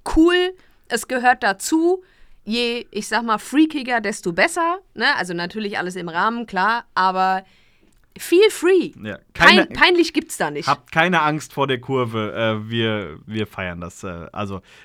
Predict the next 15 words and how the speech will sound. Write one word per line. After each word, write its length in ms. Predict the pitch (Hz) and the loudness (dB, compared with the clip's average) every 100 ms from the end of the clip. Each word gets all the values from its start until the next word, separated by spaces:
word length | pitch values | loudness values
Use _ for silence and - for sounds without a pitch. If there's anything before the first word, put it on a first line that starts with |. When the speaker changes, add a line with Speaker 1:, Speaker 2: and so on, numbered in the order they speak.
| _ | _
Speaker 2:
das 180 | 110 - | -10 -2
geht 140 | 110 | -2
natürlich 400 | 107 113 110 - | 0 -2 -4 -4
an 140 | 110 | -2
Marvin 420 | 107 107 110 113 104 | 2 2 2 -2 -4
und, 400 | 107 104 98 107 | -6 -8 -8 -6
äh, 280 | 101 98 | -4 -4
Joseph, 520 | 98 120 107 - 101 - - - - - - | -4 -2 -2 -2 -6 -8 -20 -20 -20 -20 -8
äh, 200 | 101 95 | -4 -2
ne? 320 | 101 156 147 - _ _ _ 113 | 0 -2 -2 -14 _ _ _ -4
Bin 160 | 127 | -2
ich 100 | 117 | 0
mal 140 | 117 107 | 0 -2
gespannt. 480 | - 98 87 - _ - - - _ _ | -4 -8 -10 -14 _ -20 -20 -20 _ _
Gut. 340 | 247 262 - | 2 2 -2